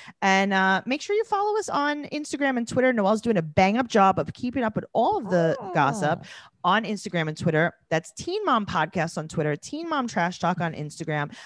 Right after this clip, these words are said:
Speaker 1: I'm at Trixie Tuzini on Instagram and Twitter. Noelle's at Noe Girl. You guys know it. You love it. Follow us. Give us a comment. Like our pictures. Share our stuff.
Speaker 2: Okay.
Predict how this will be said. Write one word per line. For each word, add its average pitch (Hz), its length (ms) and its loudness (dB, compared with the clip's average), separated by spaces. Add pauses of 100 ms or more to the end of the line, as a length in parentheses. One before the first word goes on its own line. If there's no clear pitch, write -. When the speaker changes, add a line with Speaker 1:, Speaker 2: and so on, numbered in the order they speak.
(180)
Speaker 1:
I'm 254 300 4
at 180 240 2
Trixie 247 380 -8
Tuzini 196 440 -4
on 151 120 -2
Instagram 190 480 -4
and 262 240 -4
Twitter. 240 280 0
Noelle's 160 380 -2
at 117 160 -4
Noe 202 400 -2
Girl. 269 460 0 (220)
You 247 160 2
guys 302 280 2
know 165 220 2
it. 165 140 -2
You 254 120 -6
love 156 220 0
it. 170 140 -2 (200)
Follow 247 300 -2
us. 135 240 -4 (280)
Give 233 140 -4
us 285 120 -6
a 233 60 -10
comment. 151 440 -6
Like 262 240 -2
our 202 100 2
pictures. - 540 -10 (140)
Share 269 420 2
our 170 120 6
stuff. - 500 -8 (540)
Speaker 2:
Okay. 285 360 6